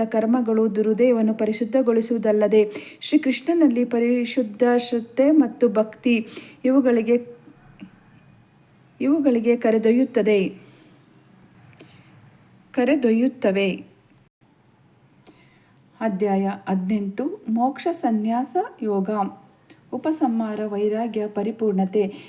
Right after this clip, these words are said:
ಸನ್ಯಾಸ ಅರ್ಥ ಮತ್ತು ಮನುಷ್ಯನ ಪ್ರಜ್ಞೆ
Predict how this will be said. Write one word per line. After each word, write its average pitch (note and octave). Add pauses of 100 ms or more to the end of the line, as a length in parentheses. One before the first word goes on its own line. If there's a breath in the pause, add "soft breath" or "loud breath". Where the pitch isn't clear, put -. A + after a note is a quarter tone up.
(140 loud breath)
ಸನ್ಯಾಸ C#4 (560)
ಅರ್ಥ G#3
ಮತ್ತು A#3+
ಮನುಷ್ಯನ A3
ಪ್ರಜ್ಞೆ G#3+